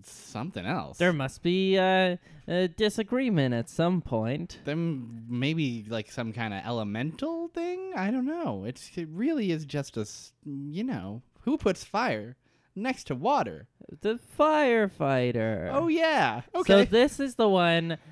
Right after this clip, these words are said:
Speaker 2: where Locke is a firefighter.
Speaker 1: Finally.
Speaker 2: Finally, we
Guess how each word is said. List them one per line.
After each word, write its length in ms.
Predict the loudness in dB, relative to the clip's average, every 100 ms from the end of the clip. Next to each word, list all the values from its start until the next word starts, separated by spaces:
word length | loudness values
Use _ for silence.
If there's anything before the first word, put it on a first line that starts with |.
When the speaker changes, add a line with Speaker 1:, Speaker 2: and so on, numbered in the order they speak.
| -6
Speaker 2:
where 260 | 0 2 2
Locke 480 | 2 2 2 -2 -6
is 220 | -2 -2 -2
a 60 |
firefighter. 920 | -2 0 0 -2 -4 -8 -6 -8 -8 -10 -18 _
Speaker 1:
Finally. 800 | 4 4 4 2 -4 -8 -10 -10 -14 _ -4
Speaker 2:
Finally, 580 | -2 0 -2 -2 -2 -2
we 220 | -4